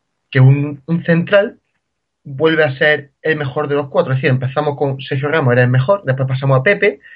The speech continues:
después a Varane, y ahora llamamos por Nacho. ¿Sabes? Que va a llegar un momento en el que,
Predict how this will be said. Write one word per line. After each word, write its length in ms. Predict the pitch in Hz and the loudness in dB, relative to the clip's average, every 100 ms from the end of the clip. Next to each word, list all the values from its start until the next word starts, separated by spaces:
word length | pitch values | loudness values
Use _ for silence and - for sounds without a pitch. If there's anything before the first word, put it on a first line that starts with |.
| _ | _
después 280 | - 131 131 | -6 -2 2
a 20 | |
Varane, 300 | 131 160 202 - _ _ _ | 4 2 -2 -8 _ _ _
y 100 | 135 | 0
ahora 120 | 131 | 2
llamamos 260 | 131 151 170 | 2 0 -2
por 140 | 156 135 | -4 0
Nacho. 400 | 214 214 - - - | -2 -4 -12 -16 -4
¿Sabes? 200 | 143 147 | -4 -2
Que 100 | 147 | -4
va 120 | 139 | 0
a 20 | |
llegar 140 | 147 | 0
un 60 | 156 | 0
momento 240 | 175 175 | -2 0
en 80 | 127 | 0
el 140 | 123 120 | 0 0
que, 380 | 127 127 - | 2 2 0